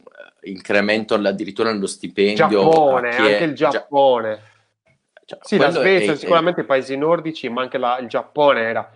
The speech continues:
Speaker 2: che
Speaker 1: Avevo
Speaker 2: addirittura il
Speaker 1: letto che
Speaker 2: Giappone
Speaker 1: avevano,
Speaker 2: aveva
Speaker 1: avevo
Speaker 2: Scusami.
Speaker 1: letto che avevano aumentato lo stipendio a quelli che erano in smart working, perché comunque consumavano di più, perché stavano a casa, il pranzo lo facevano in casa, non lo facevano alla mensa aziendale.
Speaker 2: Ragazzi,
Speaker 1: E avevano
Speaker 2: cioè, Dropbox,
Speaker 1: incentivato.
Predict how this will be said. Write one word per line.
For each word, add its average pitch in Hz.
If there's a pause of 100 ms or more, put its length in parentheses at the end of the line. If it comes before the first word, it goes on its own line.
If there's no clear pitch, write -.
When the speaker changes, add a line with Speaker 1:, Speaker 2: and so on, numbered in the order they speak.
(240)
Speaker 2:
che -
Speaker 1:
Avevo 143
Speaker 2:
addirittura 180
il 131
Speaker 1:
letto -
che 147
Speaker 2:
Giappone 170
Speaker 1:
avevano, 127
Speaker 2:
aveva 98 (1400)
Speaker 1:
avevo 95
Speaker 2:
Scusami. 104
Speaker 1:
letto 107
che 98
avevano 87
aumentato 101
lo 101
stipendio 110
a -
quelli 90
che 85
erano 85
in 82
smart 76
working, 92
perché -
comunque 98
consumavano 98
di 131
più, 107
perché 85
stavano 87
a 101
casa, 90
il 82
pranzo 85
lo 78
facevano 90
in 104
casa, 90
non 80
lo 80
facevano 80
alla 76
mensa 78
aziendale. 73
Speaker 2:
Ragazzi, 135
Speaker 1:
E -
avevano 110
Speaker 2:
cioè, 156
Dropbox, 156
Speaker 1:
incentivato. 131